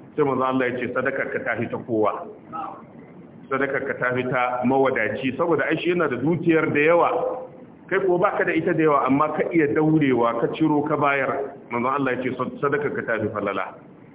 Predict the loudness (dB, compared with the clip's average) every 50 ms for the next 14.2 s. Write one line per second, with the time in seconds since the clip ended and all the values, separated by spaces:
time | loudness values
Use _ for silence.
0 | -20 -20 -14 -8 -6 -2 -2 -2 -2 -2 -4 -4 -4 -4 -2 -2 0 0 0 0
1 | -2 -2 -2 -2 -2 -2 0 -2 -2 -2 -4 -6 -6 -4 -2 -2 0 0 0 0
2 | 0 0 -2 -2 -2 -2 -2 0 0 0 0 0 0 0 0 0 0 -2 -4 -4
3 | -6 -8 -10 -16 -20 -20 -20 -20 -20 -20 -20 -20 -20 -20 -20 -20 -20 -20 -16 -8
4 | -6 -4 -2 0 0 -2 0 0 0 0 0 0 0 -2 -4 -4 -6 -6 -4 -2
5 | -2 -2 -2 -2 -6 -4 -2 -2 0 0 0 0 -2 -2 -2 -2 -2 0 0 0
6 | 0 -2 -2 -4 -4 -2 -2 0 0 0 0 0 0 0 0 0 0 -2 -2 -4
7 | -4 -4 -4 -4 -2 -4 -4 -4 -4 -4 -4 -2 -2 -2 -4 -4 -6 -8 -12 -14
8 | -10 -8 -6 -6 -4 -4 -4 -2 -2 -2 -2 -2 -4 -6 -6 -6 -6 -4 -4 -4
9 | -4 -6 -6 -6 -6 -6 -8 -10 -14 -18 -20 -20 -20 -20 -20 -20 -20 -20 -20 -20
10 | -20 -20 -20 -20 -20 -20 -20 -20 -20 -20 -20 -20 -20 -20 -20 -20 -20 -20 -20 -20
11 | -20 -20 -20 -20 -20 -20 -20 -20 -20 -20 -20 -20 -20 -20 -20 -20 -20 -20 -20 -20
12 | -20 -20 -20 -20 -20 -20 -20 -20 -20 -20 -20 -20 -20 -20 -20 -20 -20 -20 -20 -20
13 | -20 -20 -20 -20 -20 -20 -20 -20 -20 -12 -8 -6 -4 -2 0 0 2 2 2 2
14 | 0 -2 -4